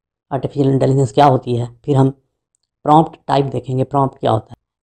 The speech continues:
प्रॉम्प्ट का मतलब है कि आपने आर्टिफिशियल इंटेलिजेंस को क्या अल्फाज या क्या कमांड देनी है जिससे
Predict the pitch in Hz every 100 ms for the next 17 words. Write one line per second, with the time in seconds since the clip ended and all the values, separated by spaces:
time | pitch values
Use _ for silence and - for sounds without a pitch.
0 | _ - 170 180 170 151 156 143 139 147
1 | 143 147 143 127 135 131 - _ _ _
2 | _ _ _ _ _ _ - 139 139 170
3 | 160 139 143 151 175 - - 139 - 175
4 | 175 170 - _ _ _ _ _ 135 -
5 | 139 117 - _ 139 135 151 165 - 143
6 | 147 160 139 135 127 131 - _ _ -
7 | 147 - - 131